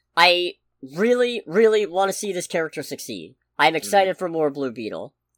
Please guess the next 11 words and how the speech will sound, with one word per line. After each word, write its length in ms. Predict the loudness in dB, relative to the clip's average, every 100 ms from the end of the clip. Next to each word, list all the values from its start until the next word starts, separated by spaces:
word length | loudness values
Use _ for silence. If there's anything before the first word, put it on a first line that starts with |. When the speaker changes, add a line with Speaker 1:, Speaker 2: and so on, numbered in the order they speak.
| _ _ _ _ _
Speaker 2:
Indeed. 380 | -16 -14 -14 -8
Speaker 1:
He, 120 | -6 -8 _ _
he's 220 | -4 0
like 220 | 6 4 6
Iron 360 | 4 6 4 0
Man 500 | 0 2 4 2 0 _ _ -2
and 180 | 0
Spider-Man 880 | -2 2 4 4 2 0 2 2 0 -6 -4
and 240 | -4 0 4
Ben 280 | 4 4
Ten, 520 | -4 0 2 2 -2